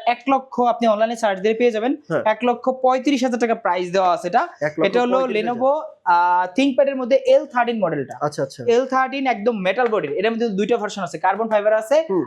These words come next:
Speaker 1: মেটাল বডির আছে। এটা কিন্তু মেটালটা।
Speaker 2: ওকে।
Speaker 1: মেটালটা কালারটা ডিফারেন্ট, খুবই সিলভার কালার।
Speaker 2: হুম।
Speaker 1: এটা আপনি Core i five-এর টেন জেনারেশন, এগুলো কিন্তু ব্র্যান্ড নিউ প্রাইস এক লক্ষ পঁয়ত্রিশ হাজার টাকা দেওয়া আছে অনলাইনে।
Speaker 2: আচ্ছা।
Speaker 1: আপনারা আমাদের কাছে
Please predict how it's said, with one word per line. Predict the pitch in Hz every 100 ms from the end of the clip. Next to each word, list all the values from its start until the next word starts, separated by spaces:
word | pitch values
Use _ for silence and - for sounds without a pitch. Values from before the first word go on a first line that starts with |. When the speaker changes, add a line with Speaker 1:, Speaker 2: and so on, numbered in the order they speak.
| -
Speaker 1:
মেটাল | 190 240
বডির | 214 185
আছে। | 165 175
এটা | 180
কিন্তু | 220 247
মেটালটা। | 185 180 196 160 - - -
Speaker 2:
ওকে। | 165 151
Speaker 1:
মেটালটা | 208 254 269 269
কালারটা | 262 208 214 240
ডিফারেন্ট, | 214 220 - 254 269
খুবই | 254 208 220
সিলভার | 202 196 220
কালার। | 233 240
Speaker 2:
হুম। | - - 160 156
Speaker 1:
এটা | 202
আপনি | 226 247
Core | 240 240
i | 262
five-এর | 269 240 254
টেন | 254 262
জেনারেশন, | 269 240 226 226 320 349
এগুলো | 220 208 220
কিন্তু | 226 226
ব্র্যান্ড | 160 175 196
নিউ | 220
প্রাইস | 220 220
এক | 220 214
লক্ষ | 220 208
পঁয়ত্রিশ | 208 214 220 214
হাজার | 220
টাকা | 214 202
দেওয়া | 202 196
আছে | 196
অনলাইনে। | 190 196 226 330
Speaker 2:
আচ্ছা। | 147 - 143 117
Speaker 1:
আপনারা | 180 214 226 233
আমাদের | 214 208 214
কাছে | 220 240 247